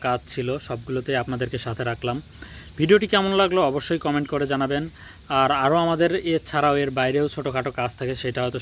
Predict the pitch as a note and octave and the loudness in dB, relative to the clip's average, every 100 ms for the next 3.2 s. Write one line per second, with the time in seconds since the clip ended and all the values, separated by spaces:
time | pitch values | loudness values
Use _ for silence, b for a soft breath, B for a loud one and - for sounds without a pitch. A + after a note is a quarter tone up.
0 | - F3 F3 F#3 D#3+ D3 D3+ D3+ B B | -4 -2 2 2 2 -2 -4 -6 B B
1 | B - C3+ - C3+ B2+ A#2+ B2 B2+ B2 | B -10 -8 -4 -2 -2 -2 -2 0 0
2 | B2+ A#2 B2+ A#2+ A#2 A2 B2 C3+ D3 C3+ | -2 -2 -2 -2 -2 -4 -2 0 0 0
3 | A#2 | -2